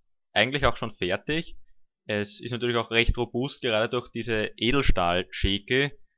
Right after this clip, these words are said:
weil viele verwenden da so Plastikschnallen und das ergibt dann meiner Meinung nach auch weniger Sinn, wenn ich für ein Überlebensarmband Plastikschnallen verwende, weil die sollten ja dann doch auch ein bisschen was aushalten und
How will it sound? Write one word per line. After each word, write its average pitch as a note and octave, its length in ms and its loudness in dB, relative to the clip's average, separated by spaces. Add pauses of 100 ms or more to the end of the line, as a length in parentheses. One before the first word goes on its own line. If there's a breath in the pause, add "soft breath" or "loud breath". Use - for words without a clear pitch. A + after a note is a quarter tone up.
(640)
weil G#2 340 0
viele A#2 240 -2
verwenden A2 440 -2
da G#2+ 180 0
so A2 140 -6
Plastikschnallen G#2 1040 0 (180)
und G#2+ 460 -6
das G2 120 -4
ergibt A2 260 -4
dann G2 100 0
meiner F#2 220 0
Meinung G2 220 -2
nach F#2+ 120 -4
auch F#2+ 160 -8
weniger G2+ 340 -4
Sinn, G#2+ 260 -6
wenn G2+ 80 -6
ich G2 160 -12
für - 80 -8
ein F#2+ 80 -6
Überlebensarmband F#2 1040 -2 (400)
Plastikschnallen F#2 760 -2
verwende, F#2 400 -4
weil F#2 100 -4
die F#2+ 100 -8
sollten F2+ 280 -4
ja F#2+ 40 -4
dann F#2 120 -4
doch F2+ 160 -4
auch G2+ 120 -8
ein G2+ 100 -6
bisschen A#2 300 -4
was A2+ 120 -4
aushalten A2 680 2 (320)
und A2 360 -8